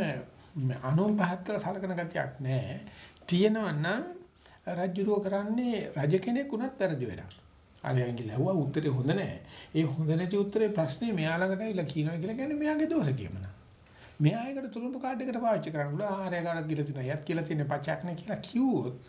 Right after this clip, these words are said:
ඒ සරුවච්චන්හන්සේ ගැලපෙන්නේත් නෑ. රජුරෝ කියනවා, "වහන්සේ වගේ කෙනෙක් ඉදිරියට මට මේක බරක් නෑ ස්වාමීන් වහන්සේ. මම මේ, මේ කියලා කියමනක් වෙන්නේ නෑ. මොකද ඔබ වහන්සේ අහන්නේ සිහිබුද්ධියෙන්නේ." වෙන කෙනෙක් ළඟ කිව්වනම් කියනවා,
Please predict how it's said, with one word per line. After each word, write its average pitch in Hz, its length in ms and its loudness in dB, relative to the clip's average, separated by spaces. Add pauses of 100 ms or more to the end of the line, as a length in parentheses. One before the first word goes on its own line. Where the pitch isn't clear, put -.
(240)
ඒ - 120 -6
සරුවච්චන්හන්සේ 151 720 0
ගැලපෙන්නේත් 107 580 -4
නෑ. 127 240 -4
රජුරෝ 151 380 2
කියනවා, 147 340 0
"වහන්සේ 151 400 2
වගේ 175 240 -4
කෙනෙක් 185 340 -4
ඉදිරියට 190 400 0
මට 180 300 -4
මේක 185 260 -4
බරක් 156 320 -2
නෑ 117 200 -2
ස්වාමීන් 90 400 -10
වහන්සේ. - 160 -8 (600)
මම 135 180 4
මේ, 143 200 2
මේ 135 180 2
කියලා 151 380 0
කියමනක් 139 460 -6
වෙන්නේ 127 280 -6
නෑ. 190 60 -6
මොකද 202 160 -4
ඔබ 160 140 -4
වහන්සේ 185 480 0 (520)
අහන්නේ 190 540 4 (180)
සිහිබුද්ධියෙන්නේ." 214 920 2 (760)
වෙන 170 240 4
කෙනෙක් 294 300 -2
ළඟ 180 280 -2
කිව්වනම් 151 380 0
කියනවා, 165 600 0